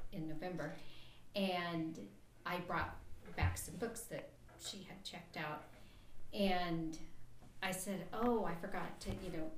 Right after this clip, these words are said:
Ashley was busy with other kids, and I forgot to ask her, "Oh, do you have any books for Abigail?" And Jackie, I said, "Oh, I just didn't have time." And she goes, "That's okay.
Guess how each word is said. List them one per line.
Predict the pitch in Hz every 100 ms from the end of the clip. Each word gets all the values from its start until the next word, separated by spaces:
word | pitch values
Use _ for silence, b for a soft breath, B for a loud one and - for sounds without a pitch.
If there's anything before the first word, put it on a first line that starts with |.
| -
Ashley | 170 170 180
was | 156
busy | - 180 165
with | 151 151
other | 151 147
kids, | - 165 -
and | 151 - B B B
I | 165
forgot | 165 156 151
to | 175
ask | 190 - 165
her, | 170
"Oh, | 180
do | 156
you | 151
have |
any | 156
books | 147 185 -
for | -
Abigail?" | 196 196 143 160 - - - B B B -
And | 202 190
Jackie, | 175 - 170 170 -
I | 170
said, | - 196 202
"Oh, | 202
I | 196
just | 196 196
didn't | 185 180
have | 185
time." | - 185 175 156
And | 147
she | -
goes, | 165 160
"That's | 170 170 190
okay. | - 170